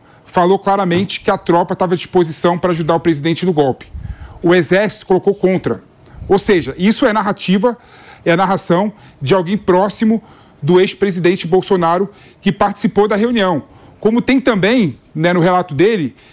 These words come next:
dizendo que o Braga Neto, que era o ministro de Defesa do Bolsonaro, é, relatava todo dia atualização sobre os acampamentos em frente aos exércitos no Brasil todo.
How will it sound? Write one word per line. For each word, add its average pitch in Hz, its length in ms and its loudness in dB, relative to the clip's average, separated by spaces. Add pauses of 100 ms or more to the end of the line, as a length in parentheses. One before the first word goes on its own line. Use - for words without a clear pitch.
(140)
dizendo 208 360 2
que 226 100 -2
o - 20 4
Braga 220 360 0
Neto, 185 420 -2 (540)
que 185 100 2
era 180 80 2
o 175 40 -2
ministro 185 280 -2
de 165 80 2
Defesa 165 480 0 (340)
do 156 160 0
Bolsonaro, 160 720 0 (1600)
é, 185 260 2
relatava 202 580 0
todo 226 520 0
dia 185 440 0 (220)
atualização 190 880 0
sobre 208 340 0
os 196 80 -2
acampamentos 190 840 -2 (340)
em 180 80 2
frente 196 420 0
aos 180 280 0
exércitos 175 520 0
no 175 60 0
Brasil 175 280 0
todo. 151 380 0